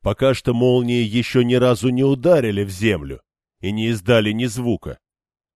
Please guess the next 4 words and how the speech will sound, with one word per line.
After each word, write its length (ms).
Равнина 600
была 340
странно 580
тихой. 640